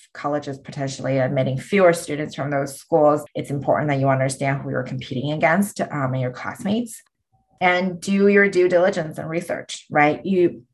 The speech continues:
basically, at the end of the day, you're making an argument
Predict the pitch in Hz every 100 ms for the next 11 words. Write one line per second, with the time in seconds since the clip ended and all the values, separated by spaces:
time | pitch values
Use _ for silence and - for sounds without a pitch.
0 | - 185 180 208 208 175 165 156 165 160
1 | 151 160 156 151 156 147 185 175 160 156
2 | 147 147 139 -